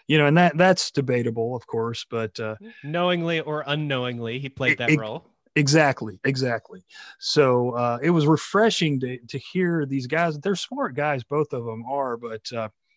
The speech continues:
Speaker 1: it was refreshing to hear him say, you know, "I think that <laughs> I've been had." <laughs> And, and, and I think that it, my hope is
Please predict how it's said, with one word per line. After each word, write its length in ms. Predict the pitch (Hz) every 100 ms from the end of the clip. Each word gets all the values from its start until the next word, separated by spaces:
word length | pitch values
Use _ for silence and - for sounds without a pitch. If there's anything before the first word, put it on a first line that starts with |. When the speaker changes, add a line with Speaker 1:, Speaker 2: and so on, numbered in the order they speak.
| _ - - 156
Speaker 1:
it 60 |
was 120 | 160
refreshing 500 | 156 - 180 170 151
to 80 | 127
hear 180 | 123 143
him 180 | 135 127
say, 300 | - 131 131
you 160 | 123
know, 320 | 117 113 113 - -
"I 100 | 123
think 360 | - 143 139 -
that 200 | 147 -
<laughs> 20 |
I've 140 | 139
been 140 | 139 123
had." 420 | 135 135 135 135
<laughs> 180 | - 147
And, 200 | 226 - - - - - - - -
and, 220 | 143 147
and 120 | 147
I 100 | 156
think 340 | 131 185 285 -
that 220 | 185 - _ _ _ _ _
it, 180 | 143 - _ _
my 160 | 151 160
hope 260 | 190 160
is 340 | 110 101 98